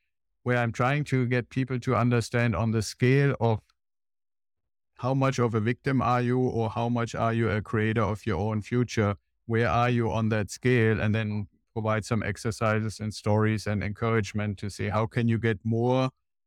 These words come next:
in the direction of creator of your own future? So that would be basically the tension between obstacle and opportunity. Opportunity obviously also goes in the direction to find out what kind of stuff do you like or prefer.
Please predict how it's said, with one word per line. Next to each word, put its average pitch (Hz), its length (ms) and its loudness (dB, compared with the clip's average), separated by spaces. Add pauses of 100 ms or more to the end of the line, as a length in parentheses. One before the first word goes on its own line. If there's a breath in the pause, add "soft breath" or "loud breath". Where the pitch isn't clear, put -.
(160)
in 120 120 0
the 117 100 0
direction 113 480 2
of 104 160 0
creator 104 400 0
of 92 180 -2
your 92 140 -6
own 95 160 -6
future? - 460 -10 (500)
So 123 220 2
that 127 180 0
would 131 160 0
be 123 160 2
basically 117 840 2 (100)
the 107 400 -2
tension 117 420 0
between 107 400 0
obstacle 104 560 -4
and 98 140 0
opportunity. 98 800 -6 (760)
Opportunity 127 680 2
obviously 117 400 2
also 110 260 2
goes 107 300 2
in 107 100 2
the 104 60 0
direction 104 400 0
to 107 120 -4
find 101 300 -2
out 101 180 0
what 110 200 -6
kind 113 260 -2
of 110 100 -2
stuff - 400 -2
do 113 120 -4
you 104 120 -4
like 104 380 0
or 95 80 -4
prefer. 95 600 -4